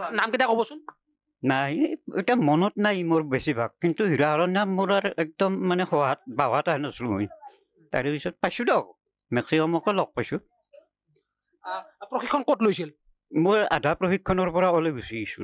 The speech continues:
Speaker 2: তাৰমানে আমাৰ ভূটানতে হৈছিল প্ৰশিক্ষণ বেছিভাগ, তাতে মই কিছুদিন থকাৰ পিছত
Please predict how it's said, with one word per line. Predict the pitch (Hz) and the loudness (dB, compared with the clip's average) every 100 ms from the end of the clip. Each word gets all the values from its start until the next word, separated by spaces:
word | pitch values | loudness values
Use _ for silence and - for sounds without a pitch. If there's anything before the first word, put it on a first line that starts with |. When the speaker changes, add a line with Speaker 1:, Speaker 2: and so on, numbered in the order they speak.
| - | -2
Speaker 2:
তাৰমানে | 131 139 151 165 165 - _ _ _ _ - 123 | 0 2 2 2 0 -6 _ _ _ _ -4 0
আমাৰ | 147 131 | 0 -2
ভূটানতে | - 131 139 143 - 185 | -4 0 0 0 0 -2
হৈছিল | 107 123 202 _ | -2 -8 -10 _
প্ৰশিক্ষণ | 117 - - 147 - _ _ _ _ _ _ - | -6 -6 -8 -8 -8 _ _ _ _ _ _ -8
বেছিভাগ, | 113 131 101 - _ _ _ _ _ | -2 0 0 -4 _ _ _ _ _
তাতে | 151 - 180 | -4 -2 0
মই | 185 196 190 | 0 0 -2
কিছুদিন | 165 185 190 180 | -2 0 0 -2
থকাৰ | 170 156 160 | -2 -2 -4
পিছত | 151 | -6